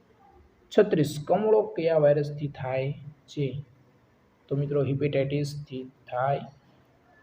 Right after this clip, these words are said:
છે. પ્રશ્ન નંબર સાડત્રીસ, ગ્લાયકોજનને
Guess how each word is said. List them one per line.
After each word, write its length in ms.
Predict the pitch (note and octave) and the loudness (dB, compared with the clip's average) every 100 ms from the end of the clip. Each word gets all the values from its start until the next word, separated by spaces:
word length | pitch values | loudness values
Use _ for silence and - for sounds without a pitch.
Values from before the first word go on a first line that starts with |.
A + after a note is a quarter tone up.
| _ _ | _ _
છે. 240 | - D3 B2 | -6 -2 -2
પ્રશ્ન 320 | C#3+ D#3 G3 | -4 -4 -2
નંબર 240 | F#3+ F3+ | 0 0
સાડત્રીસ, 680 | - D#3 C#3+ - G#2 - - - - _ _ _ _ _ _ _ _ _ - | 4 4 4 2 -6 -8 -16 -20 -20 _ _ _ _ _ _ _ _ _ 0
ગ્લાયકોજનને 920 | D#3+ E3 E3+ G3 F3+ F3 E3 D3+ | 4 6 6 6 8 6 4 0